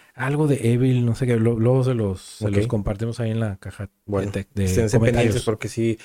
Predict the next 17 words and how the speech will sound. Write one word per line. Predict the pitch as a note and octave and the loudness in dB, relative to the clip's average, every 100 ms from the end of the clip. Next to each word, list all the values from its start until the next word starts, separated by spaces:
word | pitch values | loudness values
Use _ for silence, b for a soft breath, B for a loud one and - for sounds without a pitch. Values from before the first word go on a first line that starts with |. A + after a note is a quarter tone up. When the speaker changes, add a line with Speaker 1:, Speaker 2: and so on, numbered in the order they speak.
| B - | B -4
Speaker 2:
Otra | B2 E3 | 0 2
serie | D3+ D#3 | 2 2
para | D#3 A2 | 2 2
los | G#2+ | 0
que | - | 2
les | G#2+ | 0
gusta | G2+ A2 C#3+ | 2 0 2
lo | C3 | 2
de | A2 | 2
leyes, | G#2 A#2+ | 2 2
antes | A#2+ C#3 | 0 0
de | C3+ | 0
que | B2+ | 0
se | A2+ | 0
me | G2+ | 2
olvide, | G2 A2 B2+ D3 b b b | 2 2 2 -2 b b b
Suits. | - B2+ D3+ - - - | -2 0 0 -4 -6 -8